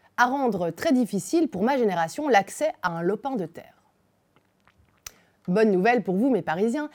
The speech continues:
il semblerait que votre nouveau maire ait un type dans son équipe qui connaît le Lévitique sur les bouts des doigts. Salomon, si tu me regardes, c'est pour toi. Car après deux jours en poste,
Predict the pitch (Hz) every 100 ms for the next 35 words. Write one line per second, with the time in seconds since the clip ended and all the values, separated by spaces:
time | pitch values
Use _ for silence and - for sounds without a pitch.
0 | - - - 254 349 320 294 320 294 185
1 | 180 180 233 220 175 165 196 277 262 _
2 | _ 185 202 240 - - 311 196 185 269
3 | 269 185 - 262 - 190 - 233 247 247
4 | 185 202 185 - - - - 208 180 160
5 | 147 262 277 170 190 165 151 160 151 _
6 | _ _ - 165 175 190 208 208 - 170
7 | 160 156 202 - - - - - _ _
8 | _ _ _ _ _ _ - - 254 285
9 | 294 277 220 226 330 277 320 208 165 233
10 | 330 -